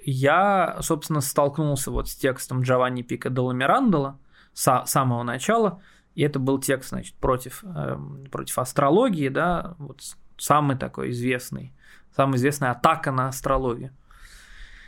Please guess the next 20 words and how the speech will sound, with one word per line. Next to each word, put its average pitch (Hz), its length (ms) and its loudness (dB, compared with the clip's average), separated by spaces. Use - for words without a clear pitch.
И 170 140 4
как-то 220 380 4
у 202 60 4
меня 202 200 4
сразу 185 800 4
возникло 147 840 2
ощущение, 208 840 2
что 165 180 0
тут 190 240 0
что-то 180 360 2
нечисто, 139 640 0
да, 135 180 0
что 123 220 -4
как 120 200 -6
бы 131 80 -6
с - 80 -2
одной 143 260 2
стороны 135 400 0
это, 127 480 -2
э, - 560 -6